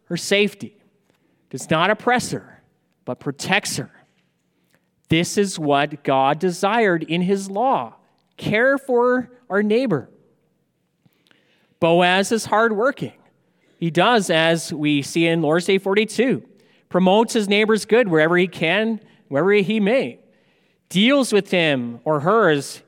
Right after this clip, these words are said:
he would like others to deal with him, and he works faithfully so that he can be able to give to those in need. He's also not greedy. The temptation would be there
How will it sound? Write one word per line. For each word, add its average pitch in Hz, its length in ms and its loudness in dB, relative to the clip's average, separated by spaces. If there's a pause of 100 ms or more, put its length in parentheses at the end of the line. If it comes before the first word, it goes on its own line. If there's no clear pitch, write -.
(140)
he 151 80 -6
would 165 100 0
like 196 180 2
others 233 240 2
to 190 80 -2
deal 226 200 0
with 247 140 2
him, 208 320 -2 (440)
and 143 120 -4
he 160 60 2
works 156 300 -2
faithfully 214 680 0
so 190 160 -4
that 139 200 2
he 165 140 -2
can 156 300 -4 (340)
be 135 220 -4
able 196 260 2
to 220 100 0
give 143 260 0
to 165 100 -6
those 131 400 -2
in 131 200 -8
need. 113 360 -10 (1400)
He's 185 160 -4
also 180 280 2
not 233 240 2
greedy. 240 420 -2 (1000)
The 233 100 -2
temptation 247 600 2
would 226 140 4
be 208 640 2
there 226 600 2